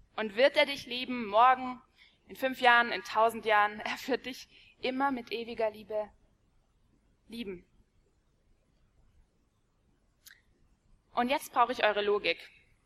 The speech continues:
Ich hoffe, ihr könnt alle gut denken. Ich hoffe, ihr habt alle gut geschlafen, weil jetzt wird's kompliziert.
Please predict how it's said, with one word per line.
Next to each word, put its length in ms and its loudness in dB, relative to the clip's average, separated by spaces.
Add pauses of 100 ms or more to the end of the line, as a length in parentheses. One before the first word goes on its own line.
(720)
Ich 120 -8
hoffe, 100 0
ihr 80 -4
könnt 220 -4
alle 160 4
gut 200 -10
denken. 260 -6
Ich 120 -10
hoffe, 140 -6
ihr 80 -8
habt 120 -14
alle 140 2
gut 200 -12
geschlafen, 520 -4
weil 80 4
jetzt 220 0
wird's 160 -6
kompliziert. 680 -2